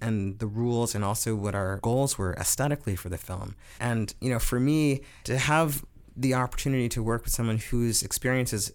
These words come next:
is informed by so many things just, for me, made the experience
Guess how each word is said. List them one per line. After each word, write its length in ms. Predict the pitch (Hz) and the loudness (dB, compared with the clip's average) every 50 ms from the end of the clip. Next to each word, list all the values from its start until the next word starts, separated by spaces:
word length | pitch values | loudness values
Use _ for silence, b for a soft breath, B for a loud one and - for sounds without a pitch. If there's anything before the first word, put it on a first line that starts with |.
| - - | -10 -8
is 160 | 110 107 101 | -6 -4 -4
informed 540 | 98 95 95 - - - 123 120 117 117 107 | -2 -4 -4 -4 -2 0 2 2 2 2 0
by 100 | - 98 | 0 -2
so 240 | 87 - - 113 113 | -2 0 0 0 2
many 280 | 104 104 107 110 110 107 | 2 2 2 0 0 -2
things 480 | - - 95 95 - - - - - B B B 104 B | -4 -6 -10 -10 -12 -12 -12 -12 -14 B B B -10 B
just, 240 | - 131 131 - - | -2 -2 -2 -2 -2
for 180 | - - 127 | -2 0 2
me, 160 | 127 131 135 143 | 2 4 4 4
made 200 | 135 131 120 110 | 4 2 2 0
the 60 | 113 | -2
experience 500 | - - - - 120 117 113 110 - | -2 -4 -2 -2 0 0 0 0 -2